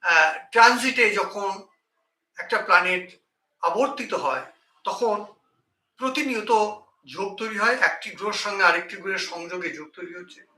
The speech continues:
দ্বিতীয়ত হচ্ছে আমার জন্মছকে পার্মানেন্ট কোনো যোগ তৈরি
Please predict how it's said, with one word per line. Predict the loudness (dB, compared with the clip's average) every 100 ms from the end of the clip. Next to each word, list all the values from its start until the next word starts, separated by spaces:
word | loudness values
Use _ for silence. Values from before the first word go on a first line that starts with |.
| -16
দ্বিতীয়ত | -12 -2 0 0 0 -2
হচ্ছে | -2 -4 0 0 -2 -12 _ _ _ _ 4
আমার | 8 8 6
জন্মছকে | -2 -4 -8 -6 -6 -2 4
পার্মানেন্ট | 4 6 4 4 0
কোনো | -4 -4
যোগ | -6 -8
তৈরি | -8 -8